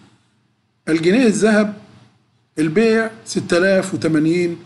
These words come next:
والشراء ستة آلاف وأربعين. الأونصة، البيع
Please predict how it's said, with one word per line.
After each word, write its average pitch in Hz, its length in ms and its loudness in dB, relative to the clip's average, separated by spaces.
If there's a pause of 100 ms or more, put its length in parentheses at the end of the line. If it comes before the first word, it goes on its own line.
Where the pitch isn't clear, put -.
(320)
والشراء 165 520 0
ستة 151 300 -6
آلاف 147 240 -4
وأربعين. 170 540 0 (800)
الأونصة، 202 680 0 (1080)
البيع 196 540 2